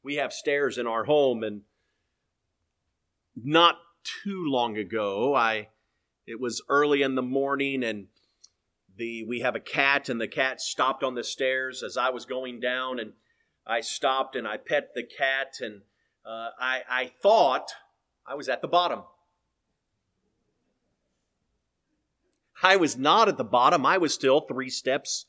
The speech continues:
up. And when I took that next step down, the lights were all off. Everyone was asleep. Uh, I went and I just went all the way down.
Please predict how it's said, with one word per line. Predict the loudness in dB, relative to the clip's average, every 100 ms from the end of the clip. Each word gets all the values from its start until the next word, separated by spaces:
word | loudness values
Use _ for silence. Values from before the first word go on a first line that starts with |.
| _
up. | -4 -4 -8 -16 _ _ _ _ _ _ _ _ _ _ _ _ _ _ _ _ _ _ _ _ -2
And | 4
when | 6
I | 8
took | 6 6
that | 6 6 4
next | 4 4 2 4
step | 6 6 4
down, | 4 6 6
the | 4
lights | 6 4 4
were | 2 6
all | 6 8
off. | 10 10 10 8
Everyone | 2 2 2 0 0
was | 0
asleep. | -2 -6 0 2 2 0 -6 _ _ _ _
Uh, | 2 2 4
I | 4 4
went | 4 4 6 4 2
and | 0 0 0
I | 0 0 0
just | -2 -2 -4
went | -6 -2
all | 2 2 4 2 0
the | -2
way | -4
down. | -4 -8 -10